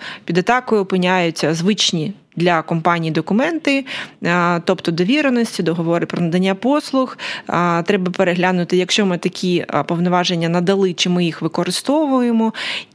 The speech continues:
І, е, також залежним агентом, хто ще може,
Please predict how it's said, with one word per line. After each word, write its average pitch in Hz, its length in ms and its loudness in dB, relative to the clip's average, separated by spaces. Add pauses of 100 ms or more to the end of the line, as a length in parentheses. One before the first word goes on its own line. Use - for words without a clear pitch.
І, 220 500 2
е, 185 360 2
також 247 680 0 (120)
залежним 180 460 0
агентом, - 460 -4
хто - 200 -4
ще - 280 0
може, 330 280 0